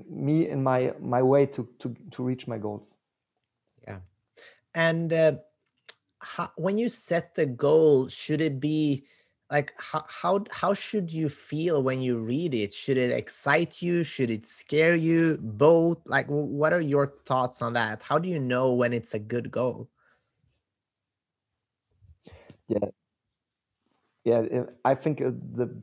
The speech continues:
Speaker 1: best expression for this was looking forward to this, looking forward to your goal, looking forward to the final competition, or looking forward to the, to the, to the lecture, or to the, uh, to the appointment. This was, uh, uh, f-,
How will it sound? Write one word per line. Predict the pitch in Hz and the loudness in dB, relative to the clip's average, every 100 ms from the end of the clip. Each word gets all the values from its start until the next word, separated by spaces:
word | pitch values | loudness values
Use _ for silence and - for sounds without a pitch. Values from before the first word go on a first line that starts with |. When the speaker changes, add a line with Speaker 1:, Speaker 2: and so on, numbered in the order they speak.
| _ | _
Speaker 1:
best | 127 131 147 | 0 0 -2
expression | - - 139 143 143 | -8 -2 0 0 -2
for | 135 | -2
this | 127 131 | -2 0
was | 127 - | -4 0
looking | 123 151 160 | 2 2 2
forward | 127 147 139 117 | 2 6 6 6
to | - 98 | 0 -6
this, | 104 - - - | -8 -10 -20 -8
looking | 123 135 139 | -6 -4 -6
forward | - 135 131 131 | 2 4 4 2
to | 123 | -4
your | 110 | -2
goal, | 104 - - - | -2 -4 -10 -2
looking | 123 143 | -2 -2
forward | 127 139 143 139 | 2 6 6 4
to | - 131 | 0 2
the | 120 120 - | 2 0 -18
final | - 127 139 | -4 0 2
competition, | 127 135 127 - 139 127 - - - | 2 -2 -2 -4 -4 -4 -10 -16 -8
or | - | 0
looking | 120 135 | 0 0
forward | 123 143 139 - | 2 4 4 2
to | 135 | -2
the, | 123 123 - | 0 -2 -2
to | 135 | 2
the, | 127 120 - - - | 2 2 -2 -20 -2
to | 135 | 4
the | |
lecture, | 131 143 - 143 | 4 4 2 4
or | 123 | 4
to | - 131 | 2 -2
the, | 123 - 143 143 | -2 -2 0 0
uh, | - | -2
to | 139 | -4
the | 131 127 127 | 0 2 2
appointment. | 135 - 156 151 117 104 - - - _ - | 0 4 6 4 -2 -8 -12 -20 -20 _ -6
This | 135 156 | -4 4
was, | 147 143 - | 4 4 0
uh, | - 135 - 131 123 | -4 -2 0 0 0
uh, | 117 - _ | -4 -12 _
f-, | - - | -20 -20